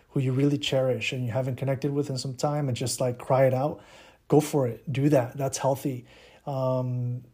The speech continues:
and yeah, just don't hesitate to get that additional support, you know, and have that additional conversation, that it's gonna help you,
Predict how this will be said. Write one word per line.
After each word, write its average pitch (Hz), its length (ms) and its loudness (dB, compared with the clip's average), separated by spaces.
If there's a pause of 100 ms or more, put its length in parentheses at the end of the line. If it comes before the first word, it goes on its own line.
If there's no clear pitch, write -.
and 139 480 -2 (240)
yeah, 160 240 4
just 127 260 -2
don't 165 220 4
hesitate 147 460 0
to 131 80 -6
get 131 240 -2
that 131 320 -4 (180)
additional 131 680 2 (460)
support, 170 920 6
you 143 140 -2
know, 135 280 4
and 123 120 0
have 127 180 0
that 127 160 2
additional 123 400 -4
conversation, 127 760 -4
that 127 160 0
it's 123 180 -4
gonna 143 220 -4
help 131 460 -4
you, 135 420 -2